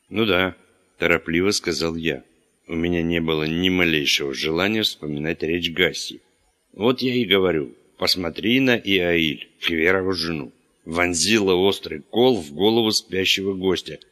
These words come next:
и пошла бахвалиться везде своим подвигом. Тоже мне скаут. Недаром говорят: «О, женщины, женщины!» Кто говорит? Мужчины, кто же еще?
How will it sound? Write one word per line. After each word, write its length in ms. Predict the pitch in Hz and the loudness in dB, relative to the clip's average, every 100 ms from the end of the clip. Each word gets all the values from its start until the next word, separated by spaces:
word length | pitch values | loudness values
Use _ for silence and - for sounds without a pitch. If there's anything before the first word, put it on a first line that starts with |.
| _ | _
и 100 | - | -8
пошла 460 | 90 92 90 101 113 | -4 0 0 2 0
бахвалиться 720 | 95 87 92 98 110 107 123 | 0 -4 -4 -4 -4 -2 -2
везде 360 | 101 85 76 101 | -2 -4 -2 -2
своим 300 | 90 95 101 | -2 -2 -2
подвигом. 600 | 107 104 80 82 73 67 _ _ _ _ _ | 0 0 0 -4 -4 -8 _ _ _ _ _
Тоже 300 | 104 87 80 | 0 2 0
мне 160 | 80 80 | -2 -2
скаут. 600 | - - 90 65 - - _ _ _ _ _ _ | -2 2 2 0 -10 -20 _ _ _ _ _ _
Недаром 640 | 85 85 87 85 113 113 | -6 -4 -2 2 4 4
говорят: 480 | 98 101 98 85 - _ | 2 4 4 2 -2 _
«О, 200 | 107 143 | 2 4
женщины, 680 | 123 92 120 110 - 104 95 | 4 4 4 4 2 2 0
женщины!» 760 | - 92 92 80 - 71 64 _ _ _ _ _ | 2 4 2 0 -4 -6 -14 _ _ _ _ _
Кто 240 | - 180 127 | -2 2 4
говорит? 540 | 90 87 73 67 - _ _ _ _ _ | 4 4 0 -6 -14 _ _ _ _ _
Мужчины, 680 | 80 78 - - 120 135 113 | -8 -4 -2 2 4 4 2
кто 280 | - 110 | 2 2
же 180 | 113 87 | 2 2
еще? 400 | 80 - - 80 | 0 -2 -4 -6